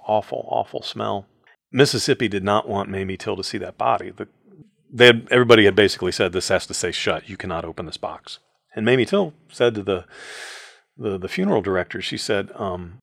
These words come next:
"You might not open it, but bring me a hammer 'cause I'm, I'm gonna open it and I wanna see what's in that box. I,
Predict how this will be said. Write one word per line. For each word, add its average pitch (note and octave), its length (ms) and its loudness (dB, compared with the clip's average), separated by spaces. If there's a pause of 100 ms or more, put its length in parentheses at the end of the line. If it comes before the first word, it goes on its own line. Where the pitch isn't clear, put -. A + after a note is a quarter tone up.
"You A2+ 240 -2
might C#3+ 160 6
not C3+ 160 4
open C3 240 2
it, D#3 100 0
but G2+ 160 -6
bring A#2 160 0
me B2 80 0
a F#2+ 80 0
hammer G#2+ 260 -2
'cause F2+ 160 -10
I'm, F#2 360 -4
I'm G#2+ 160 0
gonna G2+ 200 0
open G#2 280 -2
it F2+ 40 -6
and G2 120 -6
I - 20 -2
wanna F#2+ 180 -4
see F#2 320 -4
what's F2+ 300 -4
in G2 80 -2
that F#2 180 -4
box. - 440 -4
I, G2 100 -6